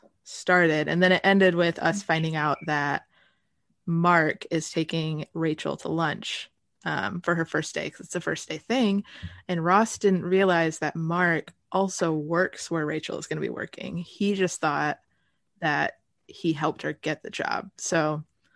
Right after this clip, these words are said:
that kinda sets us up for the rest of the episode, where Ross is overly obsessive,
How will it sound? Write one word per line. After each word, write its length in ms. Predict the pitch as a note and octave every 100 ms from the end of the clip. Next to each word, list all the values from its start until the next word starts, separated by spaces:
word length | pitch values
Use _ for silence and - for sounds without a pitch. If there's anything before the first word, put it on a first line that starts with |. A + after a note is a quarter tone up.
| _ _ _ -
that 200 | F3+ E3+
kinda 220 | F#3+ F3+
sets 260 | E3+ E3 -
us 140 | D#3 -
up 220 | F3+ -
for 640 | - F3 E3 D#3+ D#3+ E3 E3 - _ _ _ _
the 120 | F3 E3
rest 400 | E3 F#3+ - F3
of 100 | D#3+
the 100 | D3
episode, 440 | D3 - D3 D3
where 140 | D3
Ross 320 | D3 C#3+ D3+ E3+
is 280 | D#3+ - _ _ _ _ _ _ _ F3+
overly 560 | F#3 F3 E3+ D#3 D3+
obsessive, 840 | - D#3 - E3 D#3 D#3 D3+ C#3+